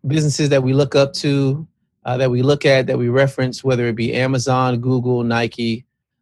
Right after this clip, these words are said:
uh, all the things that we reference and we tend to quote over and over, Apple,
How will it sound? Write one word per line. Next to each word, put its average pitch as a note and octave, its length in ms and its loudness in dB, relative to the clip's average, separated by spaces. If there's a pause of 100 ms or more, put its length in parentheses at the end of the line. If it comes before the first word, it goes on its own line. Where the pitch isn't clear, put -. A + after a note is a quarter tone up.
(120)
uh, A2+ 340 -8
all D3 220 6
the C#3+ 80 -2
things C#3+ 260 0
that C3 80 2
we B2+ 120 -2
reference B2+ 360 -2
and B2 80 -8
we B2 80 -4
tend B2 220 -4
to B2 60 -6
quote B2 300 -2
over B2+ 300 0
and B2 100 0
over, A#2+ 320 -2
Apple, C3 500 0